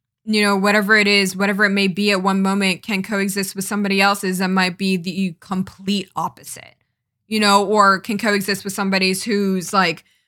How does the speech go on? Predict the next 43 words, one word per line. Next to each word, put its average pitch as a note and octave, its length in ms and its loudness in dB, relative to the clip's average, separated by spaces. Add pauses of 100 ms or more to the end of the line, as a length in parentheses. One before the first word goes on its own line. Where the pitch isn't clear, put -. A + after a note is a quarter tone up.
(320)
thinks A3 180 -2
a G#3+ 60 0
little G3 220 0
bit F#3+ 120 0
differently. E3 520 -6
Or, G3+ 240 0
like, F#3+ 260 2
for A#3 120 0
example, A3 580 0
you F#3 120 0
know, F3 340 -4 (100)
bringing G3 340 0
it, F3+ 240 2
like, F3 180 0
lightening G3+ 380 0
it A3 100 2
up B3+ 160 -2
a G3+ 40 -2
little F3 240 -4
bit, F3+ 240 0 (840)
you A3 140 0
know, F#3+ 300 4 (380)
my A3+ 280 2
understanding A#3 520 0
of G3 120 0
the G3+ 120 -2
aura G3 260 2
colors F#3 680 -2
is, F#3 580 0
you G#3+ 80 -2
know, G3 100 0
tied G3 260 0
into G3 180 -2
my F#3+ 100 2
personal F#3+ 400 -4
truth. F3+ 300 -8
That A3+ 160 0
can G4 100 -8
coexist A#3+ 500 -6
with F#3+ 120 -6
somebody F#3 320 -2
else's E3 320 -6
interpretation. - 800 -16